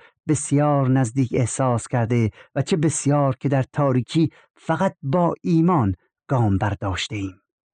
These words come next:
ای خدا، سستی‌های مرا بر ما ببخشای و همچنین بی ایمانی‌ها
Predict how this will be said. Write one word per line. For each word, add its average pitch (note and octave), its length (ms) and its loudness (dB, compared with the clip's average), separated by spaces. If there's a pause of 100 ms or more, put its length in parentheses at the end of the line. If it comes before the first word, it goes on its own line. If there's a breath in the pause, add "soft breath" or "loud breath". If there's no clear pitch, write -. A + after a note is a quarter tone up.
(680)
ای A#2+ 140 0
خدا، G#2+ 500 -2 (640)
سستی‌های B2 840 0
مرا A#2+ 400 2 (400)
بر A#2+ 140 -2
ما A2 240 2
ببخشای - 680 -6 (580)
و C#3+ 80 0
همچنین D3+ 500 2 (200 loud breath)
بی D#3 200 2
ایمانی‌ها D3 960 4